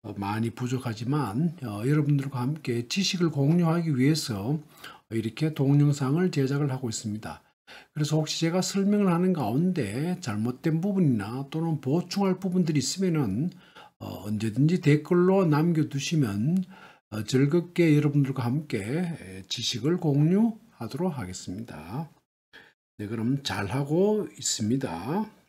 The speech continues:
You are doing good. C'est très bien.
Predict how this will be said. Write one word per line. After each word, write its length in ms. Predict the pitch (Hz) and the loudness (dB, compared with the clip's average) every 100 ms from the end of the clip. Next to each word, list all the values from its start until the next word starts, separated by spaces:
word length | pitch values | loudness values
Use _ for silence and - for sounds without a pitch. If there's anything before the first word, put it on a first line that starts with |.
| _ | _
You 300 | 117 117 196 | -8 -2 4
are 160 | 214 185 | 4 4
doing 720 | 139 190 196 117 127 175 131 | 6 6 6 6 4 2 2
good. 260 | - 185 - - - - - - - - - | 6 6 6 -6 -20 -20 -20 -20 -20 -20 -20
C'est 360 | - - 120 - | -12 -4 -2 -2
très 320 | - 190 202 | 0 4 4
bien. 880 | 165 127 90 82 107 156 208 226 | 4 2 2 -4 -2 0 2 0